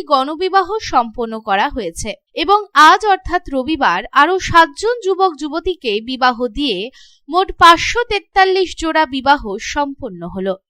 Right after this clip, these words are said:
এদিন এই অনুষ্ঠানে উপস্থিত ছিলেন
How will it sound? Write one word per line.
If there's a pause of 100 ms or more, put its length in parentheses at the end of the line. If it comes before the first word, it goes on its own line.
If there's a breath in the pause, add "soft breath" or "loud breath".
(140)
এদিন (400 soft breath)
এই (100)
অনুষ্ঠানে (100)
উপস্থিত (120)
ছিলেন